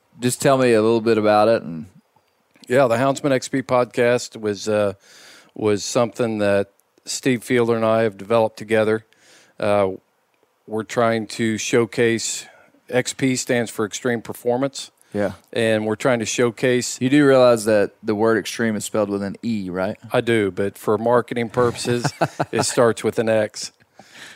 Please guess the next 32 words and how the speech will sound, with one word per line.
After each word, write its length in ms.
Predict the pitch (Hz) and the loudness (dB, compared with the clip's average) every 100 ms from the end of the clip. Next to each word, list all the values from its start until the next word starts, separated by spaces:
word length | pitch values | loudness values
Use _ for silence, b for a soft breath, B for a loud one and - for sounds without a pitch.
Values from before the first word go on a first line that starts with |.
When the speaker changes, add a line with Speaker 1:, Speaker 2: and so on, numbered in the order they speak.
| B | B
Speaker 2:
So 520 | - 123 113 110 95 _ - | 0 4 4 2 -2 _ -14
Speaker 1:
I 60 | - | -4
had, 240 | 104 98 | -2 0
I 120 | - | -2
had 220 | 101 98 | 0 0
Speaker 2:
uh, 40 | 104 | 0
Speaker 1:
to. 220 | 95 92 - | -6 -8 -8
I 100 | 98 | 0
Speaker 2:
yeah, 100 | 117 107 | 2 2
Speaker 1:
had 120 | 95 | 0
to. 80 | - 101 | -10 -8
I'm 100 | 123 | 0
Speaker 2:
no 80 | 120 | 4
Speaker 1:
sorry. 140 | 113 | 6
Speaker 2:
problem. 380 | 120 120 110 104 | 6 6 2 -4
Speaker 1:
I'm 100 | 110 | -6
sorry. 340 | - 95 92 90 - - | -4 -2 -2 -6 -6 -4
Speaker 2:
<laughs> 920 | 151 180 - 151 160 - 160 - - _ B B B B B | 0 0 -2 -2 -2 0 -2 -2 -6 _ B B B B B
Yeah. 300 | - 135 113 104 _ 123 | 0 2 2 -4 _ -4
Speaker 1:
The 120 | 131 147 | 0 4
E 180 | 160 | 4
P 300 | 160 160 151 151 | 4 2 2 4
podcast, 640 | 139 127 113 101 92 - | 4 2 0 -4 -4 -2
Houndsman 500 | 131 139 135 147 123 | 2 4 4 0 -2
Speaker 2:
Yeah. 60 | 135 | 0
Speaker 1:
E 120 | 143 | 0
P. 200 | - 127 | 2 2
Speaker 2:
Yeah, 120 | 110 233 | 4 6
Speaker 1:
That 60 | |
Speaker 2:
this 120 | 226 160 | 6 8
Speaker 1:
doesn't, 220 | 156 | 6
Speaker 2:
didn't, 80 | - | 6